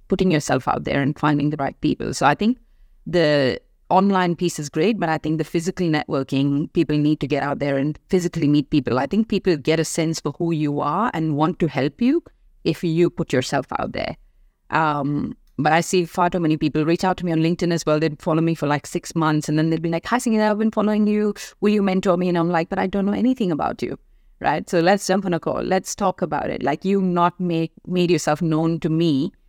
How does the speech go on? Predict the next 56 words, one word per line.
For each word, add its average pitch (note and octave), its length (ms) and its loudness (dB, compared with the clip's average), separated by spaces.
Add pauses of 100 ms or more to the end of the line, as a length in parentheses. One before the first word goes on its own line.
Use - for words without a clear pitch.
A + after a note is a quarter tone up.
(140)
for E3+ 100 0
me F3 140 4
to F3+ 60 2
say, D3+ 160 0
"Yes, D#3 520 0 (160)
I D#3 100 4
want D3+ 200 2
to D3 40 0
mentor D3+ 320 0
you." C3 200 -6
Or, E3 180 0
you D#3+ 100 2
know, E3+ 60 0
I E3+ 80 4
get F#3 260 0
advisory F3 540 2
board D3+ 280 0
requests - 540 -4
and E3 180 -4
people E3 200 2
coming E3 260 2
up - 120 -2
to E3+ 60 -6
me, D#3 220 2 (420)
"I'm F#3 120 2
trying G#3 220 2
to G3+ 60 -4
build F#3+ 140 4
a F3 60 -2
business. E3 420 -2
W-, - 180 -8 (160)
you E3+ 120 -2
know, D#3+ 100 2
I've D#3 80 -2
seen G3+ 160 0
your F3+ 100 2
content. F3 520 -2
Would E3+ 120 0
you F3 60 4
be E3 140 2
on E3+ 80 2
my D#3 100 4
advisory D3+ 400 0
board?" C#3 240 0
I'm F3+ 160 0
like, E3 220 2
"But - 160 -4
I F3 100 -2
don't F#3 180 0
even F#3+ 220 2
know E3+ 180 2
what E3+ 200 0
you're F3+ 80 0
trying F3 240 -2
to F3 80 -4
do. F#3+ 260 2